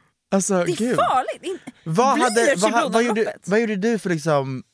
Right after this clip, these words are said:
Speaker 1: weird shit som barn?
Speaker 2: Alltså jag för-, jag försöker verkligen tänka på det, men jag kan liksom inte komma på något superspännande och det är ganska, ganska ospännande, tyvärr.
Speaker 1: Gud, vad
Speaker 2: Men,
Speaker 1: tråkigt.
Speaker 2: eh, men jag, eh, får fundera på det och se om jag kommer på någon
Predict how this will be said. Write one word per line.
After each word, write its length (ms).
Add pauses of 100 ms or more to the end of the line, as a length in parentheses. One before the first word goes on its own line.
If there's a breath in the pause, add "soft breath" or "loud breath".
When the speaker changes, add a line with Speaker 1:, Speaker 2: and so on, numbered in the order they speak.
(300)
Speaker 1:
weird 540
shit 200
som 200
barn? 380 (140)
Speaker 2:
Alltså 180
jag 140
för-, 280
jag 160
försöker 440
verkligen 320
tänka 360
på 120
det, 80
men 60
jag 140 (120)
kan 140
liksom 220
inte 120
komma 200
på 320
något 420 (280)
superspännande 1080
och 100
det 80
är 40
ganska, 500 (680)
ganska 300
ospännande, 680 (180)
tyvärr. 580 (500 soft breath)
Speaker 1:
Gud, 100
vad 100
Speaker 2:
Men, 100
Speaker 1:
tråkigt. 220
Speaker 2:
eh, 540
men 120
jag, 420
eh, 100
får 180
fundera 480
på 160
det 80
och 60
se 120
om 60
jag 140
kommer 180
på 280
någon 280